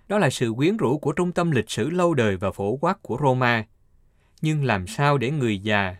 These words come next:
hoặc những người khuyết tật vận động cũng có thể dễ dàng tiếp cận và thưởng thức? Và vẻ đẹp tuyệt vời phải tương ứng với phong cách trang trí đơn giản và chức năng bình thường ở những địa điểm và bối cảnh của cuộc sống thường nhật.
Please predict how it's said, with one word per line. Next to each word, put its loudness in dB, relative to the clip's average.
hoặc -6
những -4
người 0
khuyết -4
tật -2
vận -2
động 2
cũng -6
có -2
thể -4
dễ -2
dàng -2
tiếp -4
cận -2
và -4
thưởng -8
thức? -2
Và 2
vẻ 0
đẹp 0
tuyệt 2
vời 2
phải -4
tương 0
ứng 0
với 0
phong -2
cách -6
trang 0
trí 0
đơn 0
giản -2
và -4
chức -8
năng -2
bình -2
thường -4
ở -8
những -4
địa -2
điểm -6
và -2
bối -2
cảnh -4
của -8
cuộc -6
sống -6
thường -2
nhật. -2